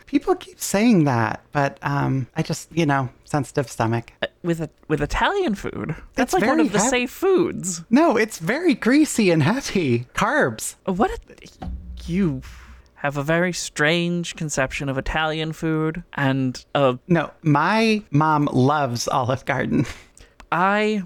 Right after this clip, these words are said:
Speaker 2: shall take you up on your offer for free food. <laughs>
Speaker 1: Okay, I give him the coupon.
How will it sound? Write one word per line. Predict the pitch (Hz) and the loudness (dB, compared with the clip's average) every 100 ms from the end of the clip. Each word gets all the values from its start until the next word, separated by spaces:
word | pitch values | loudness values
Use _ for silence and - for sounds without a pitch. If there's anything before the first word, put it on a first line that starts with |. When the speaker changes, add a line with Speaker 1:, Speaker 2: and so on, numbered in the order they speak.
| - | -8
Speaker 2:
shall | 160 175 | -2 -2
take | - 170 175 | 0 -2 2
you | 170 | 2
up | 160 | 2
on | 160 160 | 0 2
your | 143 | 2
offer | 127 131 127 | 2 0 -8
for | 139 | -10
free | - 131 | -8 -6
food. | - - - - - - | -6 -12 -16 -18 -20 -6
<laughs> | 247 196 - _ _ - - | -6 -6 -18 _ _ -20 -12
Speaker 1:
Okay, | - 247 139 | -2 0 0
I | 147 | -2
give | 143 143 | 0 2
him | 165 | 2
the | 156 | 2
coupon. | - 202 170 139 | 2 0 2 0